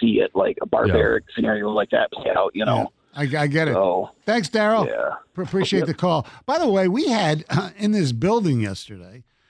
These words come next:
Speaker 3: somebody who works at, I believe, the country station, she had, uh, in one of the conference rooms, she had t-, two pet ducks.
Speaker 2: Oh,
Speaker 3: Like,
Speaker 2: really?
Speaker 3: yeah. Uh, uh, you know, and they were, they were, like, cooped up to a certain, you know, that she had, like, an area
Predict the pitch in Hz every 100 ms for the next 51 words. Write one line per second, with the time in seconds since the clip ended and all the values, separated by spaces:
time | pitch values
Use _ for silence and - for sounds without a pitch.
0 | _ - 156 151 127 123 135 120 - 110
1 | 120 113 113 135 110 101 139 127 104 -
2 | 98 110 139 131 - _ _ _ _ -
3 | - 240 180 165 156 120 _ _ _ _
4 | _ _ _ _ _ _ - - - 165
5 | 165 180 160 - 185 208 156 110 120 113
6 | 127 123 _ _ _ _ _ 196 160 -
7 | - - - 208 - 180 - - 165 -
8 | - - _ _ _ _ _ _ _ _
9 | _ _ _ _ 127 120 135 85 - 190
10 | 233 220 - _ 156 165 165 185 160 151
11 | 156 156 - _ _ 165 139 151 143 131
12 | 127 123 113 _ 139 120 120 120 - -
13 | 202 - 180 180 - 123 - 147 147 139
14 | 127 117 143 135 123 113 123 143 156 135
15 | 120